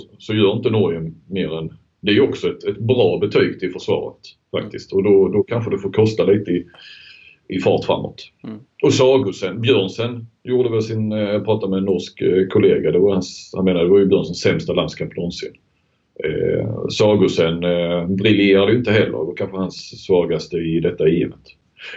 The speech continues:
Speaker 1: Och sen ska jag också säga lite grann till Gottfridssons försvar, va? Nu vet ju alla att jag är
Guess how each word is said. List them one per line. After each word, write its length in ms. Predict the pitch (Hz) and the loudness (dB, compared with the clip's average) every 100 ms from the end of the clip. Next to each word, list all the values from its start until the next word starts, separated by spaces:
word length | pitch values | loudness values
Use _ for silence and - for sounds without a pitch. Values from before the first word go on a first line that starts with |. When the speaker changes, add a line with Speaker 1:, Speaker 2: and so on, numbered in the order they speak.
| - | 0
Speaker 1:
Och 100 | 110 | 2
sen 140 | - | 2
ska 100 | 113 | 2
jag 100 | 123 | 4
också 280 | 135 - 113 | 4 2 0
säga 160 | 151 | 2
lite 340 | 107 113 113 120 | 2 2 -2 -2
grann 180 | 117 104 | -2 -2
till 120 | 90 | -2
Gottfridssons 600 | 104 107 - - 85 - | -2 -2 -6 -10 -12 -10
försvar, 400 | - - 113 76 | -8 -2 -2 -2
va? 100 | 73 | -6
Nu 320 | 90 90 95 | -4 -4 -2
vet 240 | 95 98 98 | 2 2 2
ju 80 | |
alla 120 | 92 - | 0 0
att 80 | |
jag 260 | 90 82 | -2 -2
är 40 | 80 | -4